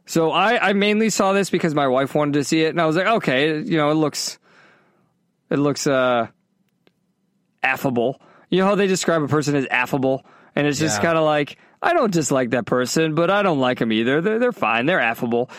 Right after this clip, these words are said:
Speaker 1: That's what I thought this movie would be, right? I was wrong. Here's my one sentence review of this on my Letterboxd. "The talent of Clooney, Roberts, and up-and-comer Deaver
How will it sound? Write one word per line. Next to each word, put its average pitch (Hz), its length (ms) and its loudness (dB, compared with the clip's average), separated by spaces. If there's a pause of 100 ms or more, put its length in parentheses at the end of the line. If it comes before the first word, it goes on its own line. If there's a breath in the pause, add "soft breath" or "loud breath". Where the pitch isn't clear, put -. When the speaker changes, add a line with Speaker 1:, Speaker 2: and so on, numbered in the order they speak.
(120)
Speaker 1:
That's 220 180 0
what 240 80 2
I 196 80 0
thought 156 280 0
this 139 160 -4
movie 123 280 0
would 104 220 -2
be, 92 280 -6 (180)
right? 135 280 -2 (1500 loud breath)
I 185 180 2
was 185 180 2
wrong. 110 460 0
Here's 202 320 0
my 175 180 2
one 151 380 2
sentence 135 760 -2 (380 loud breath)
review 151 380 0
of 135 140 0
this 123 400 -2
on 123 560 0 (440 soft breath)
my 107 640 0 (600)
Letterboxd. 107 800 -2 (760 loud breath)
"The 143 120 -2
talent 170 440 0
of 147 160 -2
Clooney, 196 500 0
Roberts, 170 520 2
and 147 240 0
up-and-comer 160 640 -2
Deaver 143 500 0